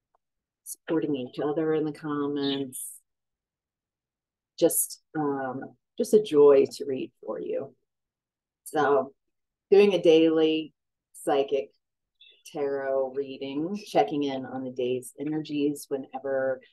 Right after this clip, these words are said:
you are tuning in, it is the right time. Starting with the Power Animal Oracle card, Bear, Boundaries, Stand Your Ground. Definitely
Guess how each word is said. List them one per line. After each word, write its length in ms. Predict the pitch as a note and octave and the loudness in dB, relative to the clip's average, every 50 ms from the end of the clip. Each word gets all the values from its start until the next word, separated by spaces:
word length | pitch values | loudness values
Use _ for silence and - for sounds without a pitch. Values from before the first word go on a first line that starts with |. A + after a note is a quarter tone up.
| _ _ _ _ _ _ | _ _ _ _ _ _
you 300 | - D3 C#3+ C#3 C3+ C3+ | -6 -2 0 2 2 2
are 220 | C3 C3 C3 C3 C3 | 2 2 0 -4 -4
tuning 440 | C3 - - D#3 C#3 C3+ B2+ B2+ B2+ | -4 -8 -8 -8 -6 -4 -4 -4 -6
in, 320 | B2 A2+ B2 B2+ C3+ C3+ | -6 -6 -8 -8 -8 -8
it 120 | B2+ B2+ | -8 -10
is 140 | C#3+ C#3 - - | -10 -12 -10 -8
the 80 | - B2+ | -8 -6
right 260 | B2+ B2 A2+ A2 B2 | -6 -6 -6 -8 -12
time. 600 | - - C#3 C#3+ C#3+ C#3+ D3 E3+ G3+ B3 D4+ E4+ - _ _ _ _ _ _ _ _ _ _ | -12 -12 -8 -8 -6 -6 -4 -2 0 0 0 0 -2 _ _ _ _ _ _ _ _ _ _
Starting 420 | - - - D3+ D3 C#3+ C#3+ C#3+ | -8 -2 2 4 6 6 6 4
with 140 | C#3 C#3 - | 2 0 -2
the 60 | - _ | -10 _
Power 460 | - - D3+ D3 C#3+ C#3+ C#3 C3+ - | -4 -2 0 2 4 2 2 0 -2
Animal 460 | C#3+ D3 C#3+ C#3+ C#3+ C#3+ C#3 C3 B2 - | -6 -6 -4 -4 -4 -6 -8 -10 -12 -12
Oracle 460 | - D3 D3 C#3+ C#3+ - - D3 C#3+ | -10 -6 -6 -6 -6 -2 0 0 0
card, 560 | C#3+ - D#3 C#3+ C3+ C3 C3 C3+ C3 C3 C3 - - _ _ _ _ _ _ _ _ _ | 0 -2 -4 -2 0 0 0 0 0 -2 -4 -6 -12 _ _ _ _ _ _ _ _ _
Bear, 720 | D#3 D3 C#3 C#3 C3+ C3 C3+ C3 C3 - - - - - _ _ _ _ _ _ _ _ _ _ _ _ _ | -14 -4 2 4 6 6 6 4 4 0 -4 -8 -10 -14 _ _ _ _ _ _ _ _ _ _ _ _ _
Boundaries, 1040 | C#3 C3 C3+ C3+ C3+ C#3 C4+ - - - - - - - - - - - - - - _ _ _ _ _ _ _ _ | -2 0 0 -2 -4 -8 -10 -8 -8 -8 -8 -8 -8 -10 -12 -12 -14 -14 -16 -16 -18 _ _ _ _ _ _ _ _
Stand 680 | - - - - - D#3+ D3 D3 D3 D3 D3 D3 D3 - | -16 -16 -10 -2 0 0 2 2 0 0 0 -2 0 0
Your 320 | C#3 C3+ C3+ C3 C3+ C3 B2+ | 0 2 2 2 2 0 -2
Ground. 680 | - B2+ B2+ B2+ C3 B2+ A#2+ - - - - - C#3+ - - _ _ _ _ _ _ _ _ _ _ _ _ _ _ _ _ _ _ _ _ _ _ _ _ _ _ _ _ _ _ _ _ _ _ _ _ | -6 -6 -6 -6 -6 -8 -10 -12 -18 -20 -18 -18 -18 -18 -20 _ _ _ _ _ _ _ _ _ _ _ _ _ _ _ _ _ _ _ _ _ _ _ _ _ _ _ _ _ _ _ _ _ _ _ _
Definitely 340 | - C#3+ - - - - - | -6 -6 -6 -6 -10 -12 -10